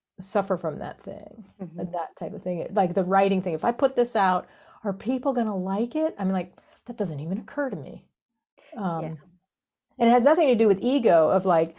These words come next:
Speaker 1: you know, "My stuff is so great, I don't care." You know, it has nothing to do with that either. <laughs> So, because he talks in here about ego, letting go of ego as well.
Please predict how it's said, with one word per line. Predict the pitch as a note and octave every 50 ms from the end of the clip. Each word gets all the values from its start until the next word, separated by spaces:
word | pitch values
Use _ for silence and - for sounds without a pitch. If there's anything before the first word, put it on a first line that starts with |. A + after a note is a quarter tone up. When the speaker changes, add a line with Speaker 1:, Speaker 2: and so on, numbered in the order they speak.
| - - _ _ _ _ -
Speaker 1:
you | G#3+ A3 C4 A3
know, | F#3+ E3+
"My | E3 E3 G#3+ A#3+ A3+
stuff | A3 A3 - A#3 G#3+ - G3
is | F#3 F#3+
so | - G#3 F#3 F3
great, | D#3+ D3 G#3 C#4+ D4 G3+ F3 -
I | - G3 F#3+ F3+
don't | E3+ E3 D#3 - F#3
care." | - - E4+ D#4+ - - - - _
You | G#3
know, | F#3+ F#3
it | - F#3
has | A3 G#3
nothing | G#3+ G#3 F#3+ A3+ G#3+
to | G3+
do | G3 G#3
with | F#3+ F3+
that | G3+ A3+ G3+ - -
either. | B3 A#3 A#3+ - - - - - - -
<laughs> | - - - - - - - - D4 D4 - - F#3+ - - - -
So, | - - G#3+ G#3 A3 A3 G#3+ - - - - - - - - D4 -
because | G#3 - - A#3+ A3
he | A3 A3 F#3
talks | A3 G3 F#3+ F#3+ -
in | F#3+
here | E3+ D#3+ F3+ E3+
about | D#3+ D#3 D3 -
ego, | - B3 B3+ G3+ - - - - - - _ _
letting | - G3 F#3 F#3 F3+ F3 E3+
go | D#3+ E3 D3+
of | D#3 D#3+
ego | E3+ - F#3 F#3+ F3+ F3+ D#3 D#3+ - -
as | D#3 - -
well. | F3 E3+ E3+ E3+ D3+ C#3+ D3+ D3